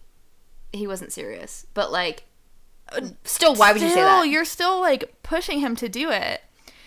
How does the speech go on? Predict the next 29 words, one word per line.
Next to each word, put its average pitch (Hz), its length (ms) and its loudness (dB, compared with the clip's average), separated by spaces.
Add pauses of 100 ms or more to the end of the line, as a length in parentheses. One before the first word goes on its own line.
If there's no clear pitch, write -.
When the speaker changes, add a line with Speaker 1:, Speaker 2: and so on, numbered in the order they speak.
(180)
Speaker 2:
And 254 120 -2
then 262 100 0
Tyler 240 320 0
said, 226 380 0
"Don't 233 180 2
worry, 208 240 -2
I - 40 -8
am. 190 440 -6 (400)
Then 220 220 2
I'm 214 100 0
having 190 260 -4
a 190 60 -12
party." - 440 -12 (580)
And 226 120 -4
Matt 208 220 -2
said, 208 240 -12 (180)
"Yeah, 226 340 4
party 240 340 0
time, 185 420 -4 (100)
N-word." 208 520 -4 (160)
Speaker 1:
This 226 100 -6
sounds 254 220 -4
so 226 100 -6
much 208 140 -8
like 208 100 -10
the 202 80 -12
Michelle 190 240 -10
Carter 160 240 -14
case. 165 380 -16